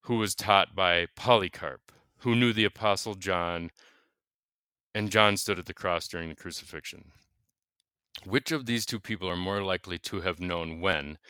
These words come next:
and by whom the Gospels were written? Here's the pedigree of Irenaeus,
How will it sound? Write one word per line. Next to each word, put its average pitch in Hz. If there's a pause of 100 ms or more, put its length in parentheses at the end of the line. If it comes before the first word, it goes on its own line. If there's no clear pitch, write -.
(160)
and 101
by 113
whom 87
the 98
Gospels 87
were 87
written? 78 (840)
Here's 143
the 131
pedigree 98
of 82
Irenaeus, 85